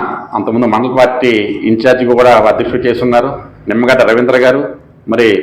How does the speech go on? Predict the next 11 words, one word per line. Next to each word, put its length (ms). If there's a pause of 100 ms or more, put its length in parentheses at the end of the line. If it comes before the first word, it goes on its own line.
పొంగుటూరు 380 (100)
పంచాయతీకి 500
అంతకుముందు 400 (640)
మరి 160
తెలుగుదేశం 380
నాయకులు 280
కూడా 140 (200)
అక్కడ 220
సర్పంచ్గా 460 (100)
చేసిన 300
వ్యక్తులు 320